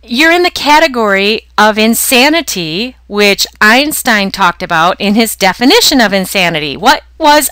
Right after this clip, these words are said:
Einstein's definition of insanity? The definition of insanity, according to Einstein, is continuing to do the same thing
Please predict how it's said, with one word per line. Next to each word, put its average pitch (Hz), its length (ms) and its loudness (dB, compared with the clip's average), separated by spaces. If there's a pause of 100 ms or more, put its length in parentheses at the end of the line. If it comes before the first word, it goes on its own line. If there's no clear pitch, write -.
Einstein's 254 640 0
definition 220 580 0
of 190 120 -2
insanity? 277 680 0 (880)
The 262 100 0
definition 359 580 2
of 277 100 2
insanity, 190 600 -2
according 240 420 0
to - 160 -2
Einstein, 170 600 -2 (100)
is 196 560 0 (180)
continuing 339 800 0
to 392 180 -2
do 214 380 -2
the 196 100 -8
same 220 480 0
thing 208 460 0